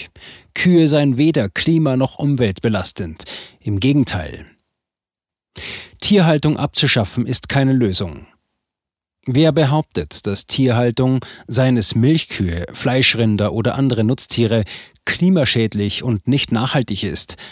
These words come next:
man auf sie verzichten und stattdessen mehr Getreide für die menschliche Ernährung anbauen kann,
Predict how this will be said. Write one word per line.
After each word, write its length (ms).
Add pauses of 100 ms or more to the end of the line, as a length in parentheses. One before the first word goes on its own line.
(140)
man 240
auf 140
sie 140
verzichten 640
und 360
stattdessen 580
mehr 160
Getreide 560
für 140
die 80
menschliche 480
Ernährung 500
anbauen 460
kann, 260